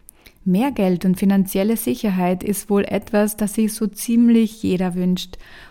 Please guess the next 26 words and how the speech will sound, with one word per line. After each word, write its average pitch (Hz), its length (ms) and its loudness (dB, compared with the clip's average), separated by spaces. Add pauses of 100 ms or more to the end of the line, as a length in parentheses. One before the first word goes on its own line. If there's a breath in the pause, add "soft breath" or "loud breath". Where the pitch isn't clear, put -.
(120 loud breath)
Und 185 180 2
das 240 180 -2
ist 247 100 -2
tatsächlich 196 520 -2
für 180 160 -4
ganz 247 340 -2
viele 220 320 -2
auch 185 120 -8
einer 196 240 0
der 185 120 -2
Gründe, 233 600 2 (360 loud breath)
um 302 280 0
zu 165 260 -2
Hause 196 320 -2
Feng 180 220 -2
Shui-Maßnahmen 170 880 0
zu - 120 -8
setzen. 156 540 -6 (520 soft breath)
Da 180 180 0
wird 226 180 2
dann 190 140 2
schnell 196 360 2
mal 196 140 4
im 185 120 4
Internet 220 460 0
nachgelesen 220 1000 2